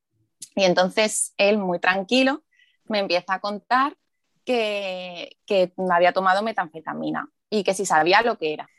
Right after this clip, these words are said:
Yo en ese momento, pues, no tenía muchos conocimientos en drogas. Yo le dije que era una droga de síntesis y me dice, "¿Sabe usted para qué se utiliza?". Y digo, "Bueno, pues la metanfetamina es estimuladora, tal".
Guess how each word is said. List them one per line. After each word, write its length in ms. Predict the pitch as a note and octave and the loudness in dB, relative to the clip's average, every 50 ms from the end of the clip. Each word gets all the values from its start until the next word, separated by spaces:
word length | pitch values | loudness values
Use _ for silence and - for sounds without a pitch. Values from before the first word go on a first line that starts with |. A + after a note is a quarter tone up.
| _ _ - | _ _ -8
Yo 140 | E3+ F3 | -6 -4
en 140 | F3 E3+ D#3 | -4 -2 -4
ese 160 | D#3 D#3 F3 | -4 -4 -2
momento, 340 | E3+ F3+ F#3+ G3 G3+ - C#4 | 0 0 0 0 2 0 0
pues, 160 | C4+ A#3 G3 | 0 0 -2
no 80 | F#3+ F3 | -2 -4
tenía 160 | - E3+ E3 E3+ | -4 -4 -4 -4
muchos 240 | F3 F3 - - - | -6 -6 -8 -10 -6
conocimientos 640 | - F3+ E3+ D#3+ - - F3 F3 F3+ F3+ - A3 C4 | -2 0 0 0 -2 -2 -2 -2 0 0 2 4 4
en 120 | B3+ G#3+ | 4 4
drogas. 300 | E3+ D3 D3 D3+ D3 E3 | 4 2 0 0 0 -2
Yo 80 | E3+ E3+ | -2 -2
le 60 | E3 | -2
dije 200 | D#3+ D#3 - E3 | -4 -6 -8 -6
que 80 | - F3+ | -2 0
era 60 | F3+ | 2
una 120 | F#3 F3+ E3+ | 4 4 6
droga 220 | E3+ E3+ F#3 G3+ | 6 6 6 4
de 100 | G3+ G3 | 4 0
síntesis 580 | F#3 - - - D#4+ - - B3 B3+ - F#4 - _ - - - - - - _ _ | -4 -8 -12 -16 -10 -8 -8 -6 -4 -6 -6 -6 _ -12 -20 -20 -20 -20 -20 _ _
y 60 | - A3 | -2 0
me 100 | A3+ A3 | 0 0
dice, 180 | G#3 - G#3 G3+ | 0 -2 -4 -2
"¿Sabe 180 | - G#3 B3 | 0 0 0
usted 200 | D#4+ D#4 - D#4+ B3 | 0 0 -2 -2 0
para 200 | B3 A3 G3+ F#3+ | 2 0 0 0
qué 140 | - F3 E3+ | -4 -8 -10
se 100 | - - | -12 -14
utiliza?". 520 | F#3 - F3+ - - F3+ - - D#4+ F#4 - _ _ _ _ _ _ _ _ | -12 -10 -10 -10 -10 -8 -6 -6 -6 -6 -8 _ _ _ _ _ _ _ _
Y 80 | - F#3 | 0 2
digo, 200 | F#3 F3 D#3+ C#3 | 2 4 4 2
"Bueno, 200 | - E3 F#3+ G3+ | 2 2 0 2
pues 400 | - F3 D3+ D3+ D#3 - - - | 2 2 2 2 0 -4 -8 -6
la 120 | - D#3+ | -4 -2
metanfetamina 1120 | D3+ D3+ D3+ - C#3+ D3 D3 E3 - - D3+ D3 D#3+ F3 F3+ F3+ F#3 F#3 F#3 G3 G3+ G#3+ G#3 | -2 0 0 0 -2 -2 -4 -4 -2 0 2 2 4 4 4 4 4 6 4 4 4 0 -4
es 120 | G#3 F#3+ | -8 -10
estimuladora, 840 | F#3+ - - F#3+ E3+ D#3+ D#3 D3 D3+ E3 G#3 A#3+ B3 B3 A#3 A#3 A#3+ - _ - | -14 -16 -14 -10 -8 -4 -2 0 0 2 2 0 0 0 -2 -4 -6 -12 _ -6
tal". 280 | A3 A3+ A#3 A#3+ C4 | -6 -6 -4 -6 -10